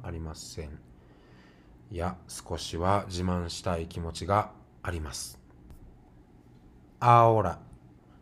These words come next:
ya vamos a terminar el episodio de hoy. Nuevamente les pregunto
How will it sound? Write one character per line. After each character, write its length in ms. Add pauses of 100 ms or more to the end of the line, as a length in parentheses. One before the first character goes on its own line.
(100)
ya 260
vamos 500
a 120
terminar 720
el 200
episodio 720
de 300
hoy. 420 (1000)
Nuevamente 960
les 240
pregunto 560